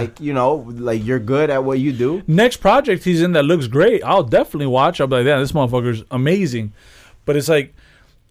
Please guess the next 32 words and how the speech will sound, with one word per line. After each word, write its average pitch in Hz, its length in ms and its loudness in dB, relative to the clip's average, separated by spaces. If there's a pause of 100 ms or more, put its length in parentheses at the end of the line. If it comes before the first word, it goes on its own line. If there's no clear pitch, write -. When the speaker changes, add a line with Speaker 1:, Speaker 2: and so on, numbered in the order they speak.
(380)
Speaker 2:
this 202 280 0
episode 196 480 2
has 147 180 0
been 156 220 -2
one 165 220 0
big 156 200 0
great, 147 520 0 (100)
like, 127 400 -2 (380)
understanding 151 880 0
that, 131 200 0
like, 127 320 -2 (400)
no 156 180 2
matter 190 260 4
how 170 200 4
great 160 340 2
a 196 40 0
person 202 360 -2
is, 208 300 -4 (920)
you 151 160 -2
know, 117 280 0 (1160)
there's 151 240 2
levels 143 540 0 (100)
to 131 280 -4
many 147 320 0
things. 107 580 -6 (100)
And 131 160 -4
so 135 80 0
Speaker 1:
Yeah. 127 340 0
Speaker 2:
you 139 100 0
can't, 156 400 0 (480)
you 156 120 -2
know, 113 260 -2